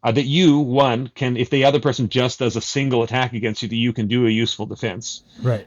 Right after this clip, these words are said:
Speaker 1: Um, and, and the tr-, and it's true the other way, that that person, they're gonna be present in that bind in a particular way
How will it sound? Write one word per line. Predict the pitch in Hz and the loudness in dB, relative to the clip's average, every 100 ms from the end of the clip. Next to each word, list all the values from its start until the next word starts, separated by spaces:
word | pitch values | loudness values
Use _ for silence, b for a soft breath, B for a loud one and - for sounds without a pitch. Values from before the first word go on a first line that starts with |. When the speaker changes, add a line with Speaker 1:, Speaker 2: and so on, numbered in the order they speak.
| _ | _
Speaker 1:
Um, | 110 107 107 110 - | 0 2 0 -2 -2
and, | 143 139 135 131 | 0 2 0 0
and | 135 | 0
the | 123 | 0
tr-, | - 131 | -2 -2
and | 135 | -2
it's | 120 | -2
true | - 143 120 | -2 0 2
the | 123 | 2
other | 135 117 | 2 0
way, | 90 69 - | -2 -10 -6
that | 117 - | -4 -4
that | 117 131 - | -4 -4 -6
person, | - 135 - 113 107 - b b | -6 -4 -4 -6 -8 -12 b b
they're | 147 | 0
gonna | 151 151 | 2 2
be | 127 | -2
present | - - 151 151 135 117 | -6 -10 -6 -4 -4 -4
in | 127 117 | -4 -4
that | 110 110 | -6 -6
bind | 123 139 117 110 | -6 -4 -6 -6
in | - 117 | -6 -8
a | |
particular | 117 - 147 143 117 113 | -8 -8 -8 -4 -2 -2
way | 104 110 117 165 | -2 -4 -4 -6